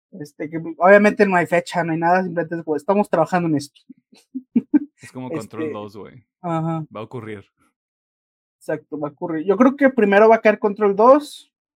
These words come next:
Speaker 1: luego van a caer los remakes. Bueno, no, es, es que el D L C ¿dónde cae? Puede que sea Control
Speaker 2: Primero
Speaker 1: dos.
Speaker 2: el D L,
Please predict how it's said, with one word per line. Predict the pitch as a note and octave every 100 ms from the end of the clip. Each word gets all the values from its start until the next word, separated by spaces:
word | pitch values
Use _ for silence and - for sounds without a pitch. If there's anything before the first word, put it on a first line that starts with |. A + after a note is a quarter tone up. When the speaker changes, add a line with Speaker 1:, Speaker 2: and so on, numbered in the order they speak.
| _ _
Speaker 1:
luego | E3+ F3
van | F3
a | F#3+
caer | F#3+ F3+
los | F3+
remakes. | C#3+ C3+ F3 C4 - - - _ _ _ _ _ _ _ _ _ _ _ _ _ _ _
Bueno, | F#3 F3+
no, | F3 F3
es, | E3 _ _ _ _ _ -
es | E3+
que | F#3+
el |
D | F#3
L | F#3+
C | F#3
¿dónde | F#3 F3+ F3+
cae? | - D3+ D#3 _ _ _
Puede | F#3+ G#3
que |
sea | - G3 G3+ G#3
Control | F3+ F3 G3 G#3
Speaker 2:
Primero | A#3 C#4
Speaker 1:
dos. | C3
Speaker 2:
el |
D | C3+
L, | C#3